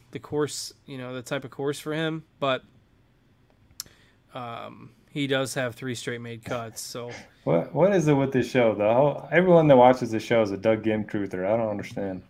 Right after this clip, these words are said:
Speaker 1: I'm not sure
Speaker 2: Is it
Speaker 1: if
Speaker 2: just turned
Speaker 1: if
Speaker 2: into a bit?
Speaker 1: I, I, yeah, see, I think, I, I, I don't know. I think they might be mocking me
Speaker 2: <laughs>
Speaker 1: because I used to play him every week. I've moved on from Doug Gim, though, unfortunately. He just,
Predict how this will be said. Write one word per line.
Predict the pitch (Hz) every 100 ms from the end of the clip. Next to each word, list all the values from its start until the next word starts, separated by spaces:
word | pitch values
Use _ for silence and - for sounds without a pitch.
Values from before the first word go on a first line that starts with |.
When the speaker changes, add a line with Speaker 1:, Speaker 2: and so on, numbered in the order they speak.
| _ _ _ _
Speaker 1:
I'm | 190 240
not | 285 277
sure | 208 240 247 233
Speaker 2:
Is | 151
it | 139
Speaker 1:
if | 131
Speaker 2:
just | 156 156
turned | - 160 156
Speaker 1:
if |
Speaker 2:
into | 151 139
a | 127
bit? | 131 151 147 - - - - _ _ _ -
Speaker 1:
I, | 143 175
I, | 196
yeah, | 196 175 156
see, | - 170
I | 160
think, | 185 214 - _ _ -
I, | 143
I, | 143 147 147
I | 147
don't | 147
know. | 143
I | 123 120
think | 151
they | 147 139
might | 139 139
be | 131
mocking | 131 135 127 131
me | 135 151 139
Speaker 2:
<laughs> |
Speaker 1:
because | 123 208 151 123
I |
used | 127 135 -
to | 131 123
play | - 139 135
him | 135
every | 131 135
week. | 143 135 117 - - - - -
I've | 226 208
moved | 247 269 175
on | 185 214 233
from | 214 233 226
Doug | 226 233
Gim, | 214 233 240
though, | 240 240
unfortunately. | 220 233 226 - 247 240 233
He | 220
just, | 190 208 202 -